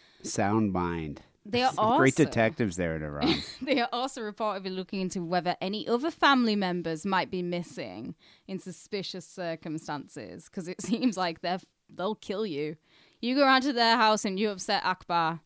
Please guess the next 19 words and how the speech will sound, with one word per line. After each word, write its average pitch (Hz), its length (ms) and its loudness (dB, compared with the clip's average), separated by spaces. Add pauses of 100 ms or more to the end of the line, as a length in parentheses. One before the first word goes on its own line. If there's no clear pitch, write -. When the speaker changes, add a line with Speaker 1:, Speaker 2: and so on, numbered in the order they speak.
(240)
Speaker 2:
that's - 280 -4
it. 160 300 -8 (320)
You're 190 180 -4
on 190 160 -2
the 175 40 -4
naughty 170 340 -4
list, 156 500 -10 (400)
and 170 80 -10
he 185 100 -8
will 175 120 -8
get 156 260 -10
you. 95 280 -14 (680)
Speaker 1:
Oh. 104 360 -2 (540)
Parents 117 320 0
who 131 80 -2
kill 117 240 0
together 110 300 2
stay 117 240 0
together. 82 440 -2